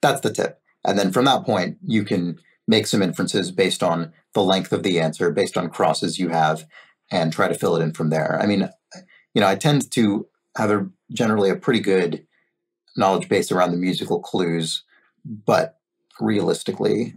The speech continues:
I, w-, I wouldn't have remembered that this was D minor. I, I don't know if I, I, it's just not the sort of <laughs> knowledge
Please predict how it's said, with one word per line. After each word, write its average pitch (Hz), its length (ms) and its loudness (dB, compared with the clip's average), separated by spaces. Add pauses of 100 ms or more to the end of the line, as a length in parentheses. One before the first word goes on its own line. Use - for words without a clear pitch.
I, 107 80 0
w-, 95 200 -2
I 98 100 2
wouldn't 92 340 -2
have 80 140 -2
remembered 80 380 0
that - 120 -6
this - 140 -6
was - 160 -6
D - 160 -4
minor. - 480 -6 (500)
I, - 200 0 (440)
I 104 120 4
don't 95 100 2
know 80 100 4
if 82 80 0
I, 90 80 2 (160)
I, - 120 0 (380)
it's - 180 0
just 135 180 2
not 98 160 2
the 87 80 -2
sort 87 220 0
of - 760 -4
<laughs> - 0 -
knowledge - 540 -2